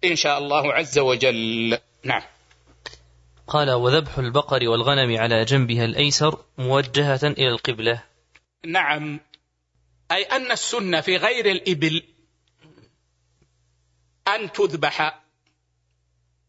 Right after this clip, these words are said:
Speaker 1: فالبقر السنة فيها عند جمهور العلماء أن تذبح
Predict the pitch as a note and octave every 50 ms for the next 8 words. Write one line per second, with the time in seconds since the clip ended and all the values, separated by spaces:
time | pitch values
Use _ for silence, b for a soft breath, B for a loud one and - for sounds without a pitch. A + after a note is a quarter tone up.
0 | _ _ _ _ _ _ _ _ _ - - F3 E3+ D#3+ D3+ D3 D3 - - -
1 | - - - - - E3+ F3 D#3+ - - - - F3+ G3 - - - - _ _
2 | _ _ _ _ _ _ _ _ _ _ _ _ _ _ _ - - F3 - -
3 | - A#3+ A#3+ G#3+ F#3+ F3+ - F#3 D#3 G#3+ A3 G#3 E3 D#3+ F#3+ F3 F3 D#3 F3 F3+
4 | D#3+ G3+ A#3 A3 G3+ D#3+ - E3+ E3 D#3 D#3 D#3+ D3+ - _ _ _ _ _ _
5 | _ _ _ _ _ _ _ _ _ _ _ _ _ _ _ _ _ _ _ _
6 | _ _ _ _ - F3 F#3 F#3+ F3 D#3 - G#3 G#3+ G3+ F3 E3 E3 D#3+ - -
7 | E3+ D#3+ D#3+